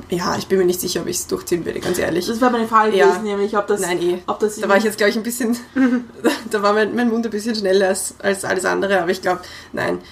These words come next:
Speaker 1: Also ich, es würde mir sehr, sehr schwer fallen. Ich müsste wirklich drüber nachdenken, glaub ich, ob ich das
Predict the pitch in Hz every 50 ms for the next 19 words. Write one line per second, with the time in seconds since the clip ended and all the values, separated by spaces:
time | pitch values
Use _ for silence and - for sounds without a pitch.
0 | - - - - 190 196 180 - 202 196 - 214 - 202 214 202 202 196 196 196
1 | 190 190 190 190 - 180 170 - - 180 180 175 180 190 180 - - 175 180 180
2 | - - 196 - - 175 170 - - 185 - 190 - 180 - - - - - -
3 | - - - - - - - - 196 180 180 175 - - 185 180 180 - -